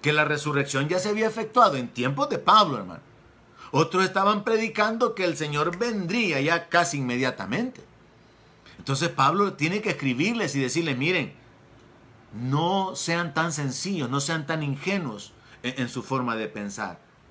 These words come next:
De manera que cualquiera va a venir a hablarles y a, a, a darles la revelación,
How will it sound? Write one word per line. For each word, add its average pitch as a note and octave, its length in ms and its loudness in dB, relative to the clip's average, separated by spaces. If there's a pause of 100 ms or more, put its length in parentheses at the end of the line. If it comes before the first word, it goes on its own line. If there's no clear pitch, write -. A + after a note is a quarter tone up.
(300)
De C3+ 120 2
manera D#3 300 2
que F3 160 -2
cualquiera D#3+ 580 2
va E3+ 260 6
a E3 40 2
venir F3+ 640 0 (180)
a A#2 240 4
hablarles F#3+ 1000 2 (360)
y B2+ 140 2
a, B2+ 80 2
a, B2 520 0
a A#2+ 60 0
darles D#3+ 400 2
la C3 160 4
revelación, F#3+ 1400 0